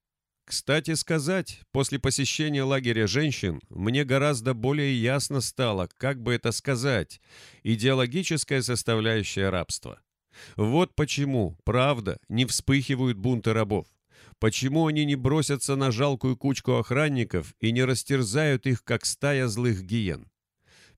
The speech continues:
Первое и главное — это религия, вера в то, что они возрождаются бесчисленное количество раз.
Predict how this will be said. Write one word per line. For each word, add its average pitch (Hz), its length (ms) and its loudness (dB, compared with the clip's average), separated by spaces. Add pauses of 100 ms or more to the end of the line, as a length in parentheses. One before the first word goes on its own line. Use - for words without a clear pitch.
Первое 151 600 2
и 120 160 0
главное — 135 880 0
это 143 340 0
религия, 107 640 0 (140)
вера 113 520 0
в - 180 -14
то, 147 200 2
что 127 260 -2
они 123 160 -2
возрождаются 110 1040 -2
бесчисленное 123 880 -2
количество 101 600 -4
раз. 90 300 -4